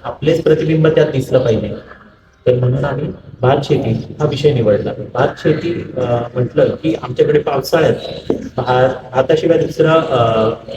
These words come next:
पीकच येत नाही, म्हणून, अ, भात शेती दाखवण्याचा आम्ही, अ, मानस धरला. ही भात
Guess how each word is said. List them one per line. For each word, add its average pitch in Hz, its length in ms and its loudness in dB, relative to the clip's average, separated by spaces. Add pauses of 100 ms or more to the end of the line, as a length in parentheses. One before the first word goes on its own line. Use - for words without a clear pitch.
(1120)
पीकच 170 340 2
येत 127 140 4 (120)
नाही, - 180 -6 (440)
म्हणून, 139 260 2
अ, 113 420 -2
भात 127 180 0 (100)
शेती 156 200 0
दाखवण्याचा 139 520 -2
आम्ही, 131 260 -4 (120)
अ, - 20 -8
मानस 120 480 -2
धरला. 117 280 0 (640)
ही 143 80 -8
भात 131 220 -4